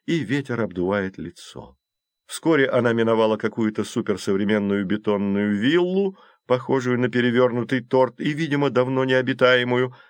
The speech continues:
Ворота распахнуты, в окнах выбиты стекла. Дом Обливии Ньютон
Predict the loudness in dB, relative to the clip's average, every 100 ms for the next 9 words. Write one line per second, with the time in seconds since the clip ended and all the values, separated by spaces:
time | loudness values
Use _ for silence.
0 | _ _ 4 4 4 2 2 2 -4 0
1 | 2 2 -2 -4 -2 -2 0 -2 -2 -6
2 | -2 -2 -2 -4 -8 -6 -2 -2 0 0
3 | -2 -10 _ _ _ _ -2 2 2 2
4 | -6 _ -2 0 0 0 0 0 0 0
5 | 0 0 -2 -4 -4 -2 -2 -6 -8